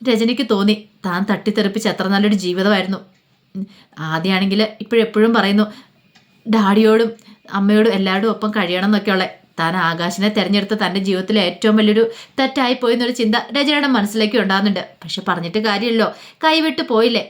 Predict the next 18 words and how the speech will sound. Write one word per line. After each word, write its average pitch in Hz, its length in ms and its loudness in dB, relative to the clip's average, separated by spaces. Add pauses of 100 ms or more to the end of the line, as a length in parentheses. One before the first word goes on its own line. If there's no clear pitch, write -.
(120)
ഇനിയിപ്പോൾ 170 320 -8
അതിനെക്കുറിച്ചൊന്നും 202 580 -4
ചിന്തിച്ചിട്ട് 196 540 -4
കാര്യമില്ലല്ലോ 208 460 2 (280)
എന്നൊക്കെ 208 260 -2
ഓർക്കുകയാണ്. 180 380 -2 (400)
പിന്നീട് 302 280 2
മഹേഷ് 208 420 -2
ബില്ലൊക്കെ 202 440 -2
കെട്ടിയിട്ട് 202 340 -2
വന്നിട്ട് 196 240 0
പറഞ്ഞു, 190 180 -2 (100)
"അതെ, 165 160 -4 (260)
ബില്ലൊക്കെ 165 380 -6
ഞാൻ 196 160 0
അടച്ചിട്ടുണ്ട്. 190 500 -2 (520)
ഉം, 185 140 -10 (440)
ഏ, - 120 -8